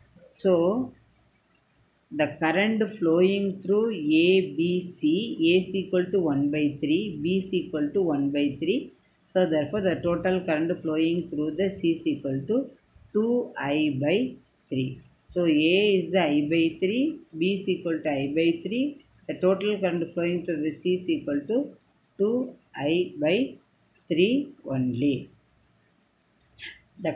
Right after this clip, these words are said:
current I flowing through the single phase load only. So this is the neutral grounding transformer.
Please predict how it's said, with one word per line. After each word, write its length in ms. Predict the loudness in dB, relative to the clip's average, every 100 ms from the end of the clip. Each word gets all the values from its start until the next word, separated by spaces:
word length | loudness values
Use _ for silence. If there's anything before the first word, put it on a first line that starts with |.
| -2
current 420 | 0 2 2 0
I 460 | -2 2 2 0 0
flowing 520 | 2 2 2 0 -2
through 280 | -4 -2 0
the 240 | 2 0
single 480 | 0 0 0 2 0
phase 480 | 2 0 0 -2 -2 -2 -2
load 360 | -2 0 0 0
only. 600 | 0 -2 0 -2 -4 -10 _ _
So 220 | -2 0
this 220 | 0 0
is 200 | 0 0
the 240 | 2 4 2
neutral 760 | 2 2 0 0 2 4 2 -2
grounding 760 | -2 0 2 4 4 2 0 -6
transformer. 880 | -4 0 -2 -2 -2 0 0 -2 -6